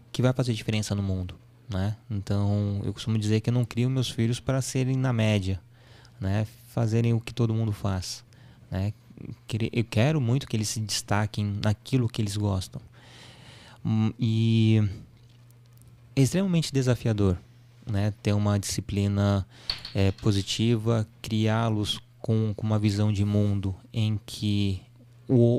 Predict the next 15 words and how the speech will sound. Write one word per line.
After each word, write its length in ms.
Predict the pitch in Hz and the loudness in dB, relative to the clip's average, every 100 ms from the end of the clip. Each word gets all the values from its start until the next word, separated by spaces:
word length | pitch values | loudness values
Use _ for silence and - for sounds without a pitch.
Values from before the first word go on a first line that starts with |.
| 127 | 0
o 40 | |
próximo 480 | 110 120 135 - 117 | -2 -2 0 0 0
é 40 | |
importante, 720 | 113 113 104 113 110 113 - - - - - - - | 0 0 0 0 -2 -2 -8 -12 -20 -20 -20 -20 -4
né, 280 | 104 107 107 | 0 0 -2
que 100 | - | 0
o 60 | 110 | 0
dinheiro 300 | 104 107 107 | 2 2 4
é 40 | |
bom, 320 | 101 107 110 101 | 4 4 4 0
mas 240 | 104 104 98 | 2 2 2
não 100 | 101 | 0
é 60 | |
tudo. 460 | 95 107 107 104 107 - - - - - - | 0 -4 -4 -6 -10 -12 -20 -20 -20 -20 -10
Então, 300 | - 113 113 | -2 0 -2